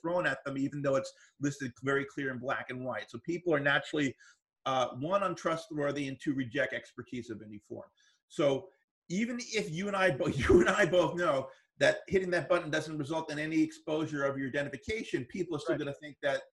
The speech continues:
Speaker 1: X, Y, and Z. The other thing is, is that, you know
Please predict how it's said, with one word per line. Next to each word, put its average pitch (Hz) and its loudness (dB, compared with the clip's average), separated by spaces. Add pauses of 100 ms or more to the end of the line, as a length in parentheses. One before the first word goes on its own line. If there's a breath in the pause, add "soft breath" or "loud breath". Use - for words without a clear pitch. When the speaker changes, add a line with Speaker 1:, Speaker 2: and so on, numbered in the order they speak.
(280)
Speaker 1:
X, 143 -6
Y, 127 -4
and 113 -8
Z. - -16 (520 soft breath)
The 165 8
other 208 0
thing 196 -2
is, 165 4
is 143 -4
that, 147 6 (540)
you 170 0
know 147 4